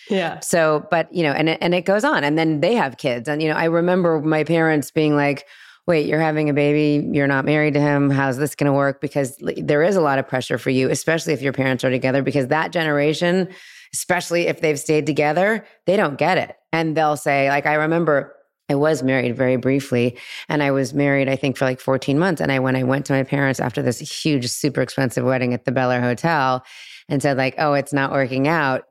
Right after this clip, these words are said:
Speaker 2: they basically said, and your parents are probably one generation lower, but in between us,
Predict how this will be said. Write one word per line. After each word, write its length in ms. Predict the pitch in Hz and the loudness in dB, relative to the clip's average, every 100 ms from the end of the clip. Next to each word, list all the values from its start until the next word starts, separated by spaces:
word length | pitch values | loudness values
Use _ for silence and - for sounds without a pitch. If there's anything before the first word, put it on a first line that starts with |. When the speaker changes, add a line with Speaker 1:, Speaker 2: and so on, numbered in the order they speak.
| - - | -14 -4
Speaker 2:
they 140 | 196 | 0
basically 460 | 185 202 196 196 185 | 2 0 0 0 0
said, 280 | 160 151 147 | 2 2 2
and 280 | 147 151 147 | 0 -2 -2
your 180 | 156 | -2
parents 420 | 147 160 147 143 143 | -2 0 2 2 0
are 160 | 139 | 0
probably 520 | 135 - 143 135 135 | -2 -4 -2 -2 -2
one 320 | 127 131 139 135 | -2 0 0 2
generation 680 | 143 131 127 127 - 127 - | 2 2 2 0 0 -2 0
lower, 560 | 143 135 127 120 131 - | 0 2 2 2 0 -2
but 100 | 135 | 0
in 140 | 135 | 0
between 360 | 123 - 147 135 | -2 -2 0 2
us, 360 | 139 123 139 | 0 -2 -4